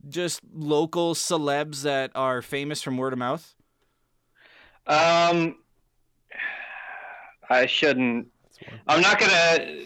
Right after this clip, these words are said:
Speaker 2: give names or anything like that, but there are some infamous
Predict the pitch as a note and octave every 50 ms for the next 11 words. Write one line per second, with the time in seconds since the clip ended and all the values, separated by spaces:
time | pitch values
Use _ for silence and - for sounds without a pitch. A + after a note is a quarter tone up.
0 | C3+ D3+ C3 D3+ D3+ D3+ C3+ C3+ C3 B2+ B2 B2+ C3+ B2+ C3+ C#3 C3 C3 B2+ D3
1 | C#3 C3+ C3 B2 A2 - - B2 B2 B2 B2+ B2 B2 A#2+ - - D#3 D#3 D#3 D#3
2 | D3+ D3 - - C#3+ B2+ B2 A#2+ A2+ G#2+ A2 - - D#3 D3+ D#3+ - - - D3+
3 | C3 B2 A#2 A2+ A2+ - - - -